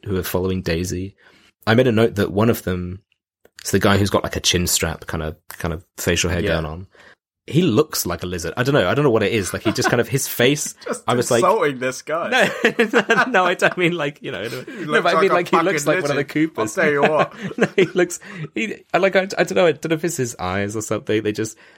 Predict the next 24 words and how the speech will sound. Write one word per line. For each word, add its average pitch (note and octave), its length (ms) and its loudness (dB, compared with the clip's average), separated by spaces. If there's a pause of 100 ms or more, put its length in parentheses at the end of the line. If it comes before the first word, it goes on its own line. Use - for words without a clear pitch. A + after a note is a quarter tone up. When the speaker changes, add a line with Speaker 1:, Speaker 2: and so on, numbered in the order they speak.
Speaker 1:
like, - 360 -4
not D3 180 -2
lizard G#2+ 300 -4
eyes, - 520 -4
<laughs> - 60 -18
but F3 160 0
<laughs> - 1700 -2
fuck. - 420 -12 (540)
Speaker 2:
I A#3 100 -8
don't G#3 100 -2
know B3+ 100 4
what A#3 120 2
Speaker 1:
They A3 80 2
Speaker 2:
it G3 40 2
Speaker 1:
just, D#3+ 120 0
Speaker 2:
was F3 160 2
Speaker 1:
they D#3+ 40 -2
Speaker 2:
about D3+ 300 2
him. A2+ 140 -8 (300)
That - 160 -2
scaly G3+ 600 2
skin, C#3+ 640 -2 (340)
really, D3 420 -2
like, A#2 360 -2